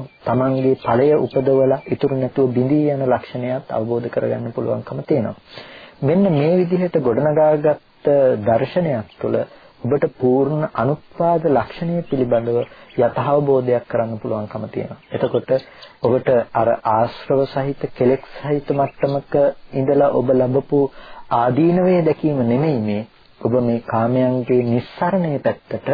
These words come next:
තේරුම් ගැනීම. එතකොට ඒ ටික සම්පූර්ණම ඔබට සංකතය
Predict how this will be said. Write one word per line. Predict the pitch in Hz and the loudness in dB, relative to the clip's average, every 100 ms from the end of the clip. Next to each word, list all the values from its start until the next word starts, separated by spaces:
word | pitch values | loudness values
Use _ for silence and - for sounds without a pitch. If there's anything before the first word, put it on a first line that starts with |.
| 214 - - - - _ | -2 -6 -20 -20 -20 _
තේරුම් | - 123 120 117 | -2 0 0 0
ගැනීම. | 101 98 85 - - | 0 -2 -6 -12 -12
එතකොට | - 147 147 151 - - | -4 0 0 2 0 0
ඒ | 127 151 | 0 2
ටික | 180 190 185 | 2 -2 -6
සම්පූර්ණම | - 123 123 165 160 165 165 185 | -4 -6 -4 0 0 2 0 0
ඔබට | 170 120 143 - 170 160 - - - - | 0 0 -2 2 2 0 -6 -20 -20 -20
සංකතය | - 123 127 139 160 156 | -10 -4 -2 0 -2 2